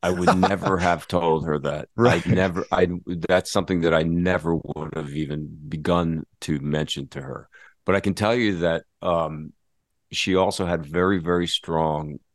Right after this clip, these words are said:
Speaker 1: uh, uh, activist kind of political ideas. And she was very anti-war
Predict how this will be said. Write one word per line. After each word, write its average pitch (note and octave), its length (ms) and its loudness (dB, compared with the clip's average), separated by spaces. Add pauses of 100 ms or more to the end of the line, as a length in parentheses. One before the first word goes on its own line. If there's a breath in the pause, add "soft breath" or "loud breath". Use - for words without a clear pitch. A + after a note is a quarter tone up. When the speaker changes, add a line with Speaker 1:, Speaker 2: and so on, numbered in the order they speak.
Speaker 1:
uh, D2+ 460 -4 (1120 soft breath)
uh, D2+ 120 2
activist E2+ 920 -2 (260)
kind E2 240 0
of D#2 180 -10 (140)
political F#2+ 560 2
ideas. D2+ 720 -6 (140)
And E2+ 360 0
she - 80 -8
was D#2+ 120 -4
very G2 380 4
anti-war D#2 840 0